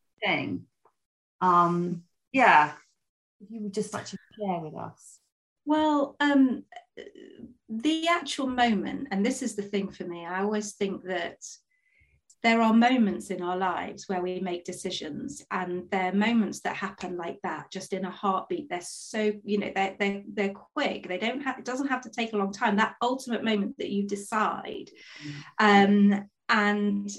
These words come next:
Speaker 2: the moment for me <laughs> was a shower moment. So I was in the shower and I was getting ready, it was a, you know, normal morning, getting ready to go to work. Um, and it was,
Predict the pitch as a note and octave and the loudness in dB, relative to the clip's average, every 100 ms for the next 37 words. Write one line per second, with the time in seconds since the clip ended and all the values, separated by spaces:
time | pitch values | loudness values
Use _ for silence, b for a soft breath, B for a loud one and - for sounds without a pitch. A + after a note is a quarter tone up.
0 | - _ _ _ A3 A3+ A#3+ D#4 D#4+ G#3+ | -16 _ _ _ -2 2 4 6 4 2
1 | - A#3+ F4 C4+ C#4+ C4 - - C#4+ D#4+ | 2 10 10 10 6 2 2 6 8 8
2 | A3+ G#3+ G3+ G3+ G3+ A3+ - E4 F4 G#4+ | 6 4 4 4 4 2 0 2 4 6
3 | G#4 G#4 G4+ G4 A#4 G4+ - D4 A3+ G3+ | 6 4 2 0 0 -2 2 2 2 0
4 | G3+ G3+ B F#4+ D#4 D4+ C4+ D4 D4 D4 | -4 -6 B -4 4 6 8 8 6 4
5 | C#4 A3+ - - - C4+ D4 E4+ D4+ C4+ | 2 -4 -6 0 6 8 10 8 6 4
6 | C4 C4+ - A#3 - C#4+ G#3+ A3+ A#3 A#3 | 2 -2 -2 -4 0 2 4 6 4 2
7 | B3 D4 D#4+ D#4+ C4+ C4 B3+ B3 C4 C4 | 4 4 6 4 4 4 0 -2 0 2
8 | C#4+ A#3+ A3+ A3+ - G#3+ A#3+ B3 B3 - | 2 0 0 -2 -4 -2 0 0 0 -4
9 | - A#3+ A3+ A3+ G#3 - - - B B | -6 -4 2 2 2 -2 -4 -8 B B
10 | B B B B - A#3 A3 G#3+ G#3+ C4+ | B B B B 2 6 8 6 4 0
11 | D4 - - - - _ _ A#3+ B3 A3+ | -4 -8 -12 -18 -18 _ _ 2 2 0
12 | C4 B3+ | -2 -4